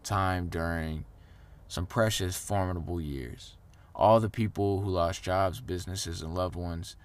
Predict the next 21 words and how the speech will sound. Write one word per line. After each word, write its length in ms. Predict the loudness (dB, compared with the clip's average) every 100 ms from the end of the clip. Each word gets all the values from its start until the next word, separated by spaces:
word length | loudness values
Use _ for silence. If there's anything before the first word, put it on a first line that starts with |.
| -20 -18
It's, 260 | -8 -6 -6
it's 400 | -10 -8 -4 -2
real. 420 | 2 2 2 -4 -10 -14 -10
It's 200 | -8 -4
really 300 | -2 0 0
real. 380 | -2 -4 -6 -10 -18 -20 -20 -8
But 280 | 0 0 0 -6 -20 -20 -20 -20 -20 -20 -6
if 160 | -2
you're 100 | 0
listening 460 | 2 4 2 2 0
to 60 | 0
this, 340 | 0 0 0
that 140 | 0
means 440 | 0 0 -2 -2 -4
you 100 | -4
still 420 | -4 -2 0 0
have 260 | -2 -2 -4
a 40 |
chance 380 | -6 -4 -4 -4
at 160 | -6
life. 460 | -6 -6 -6 -12 -20